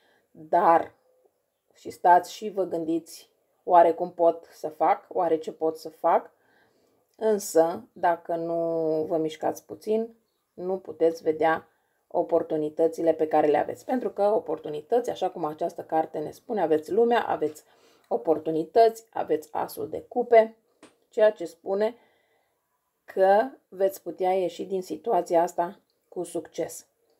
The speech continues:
E la voi, uh, cred că a fost, și dacă ar, ar fi o, a fost și în relația din trecut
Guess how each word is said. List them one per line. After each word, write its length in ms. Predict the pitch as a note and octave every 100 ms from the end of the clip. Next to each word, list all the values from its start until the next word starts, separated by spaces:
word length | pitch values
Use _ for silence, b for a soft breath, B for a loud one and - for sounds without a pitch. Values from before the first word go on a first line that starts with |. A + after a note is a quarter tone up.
| _ _ _ _ _ _ _ _ _ _ b b b b b b b b _ -
E 200 | G#3+ G3
la 160 | G3
voi, 600 | F3+ F#3+ G3+ G#3+ G3+ G3+
uh, 460 | G3 F#3+ F#3 F3+ F3
cred 240 | - G3
că 120 | - F3
a 60 |
fost, 600 | F3 F#3+ F#3 _ - - _ _ _ _ _ _ _ _
și 480 | - - - - B3
dacă 280 | F3+ E3+ E3+
ar, 240 | D#3+ - - b b b
ar 140 | E3+
fi 200 | - F3+
o, 140 | F3 - _ _ -
a 100 | F#3+
fost 240 | G#3 G3
și 100 | -
în 140 | D4
relația 460 | C#4+ A#3+ G3 G3 F3
din 160 | D#3+ D#3
trecut 560 | D#3+ - - A#3+ -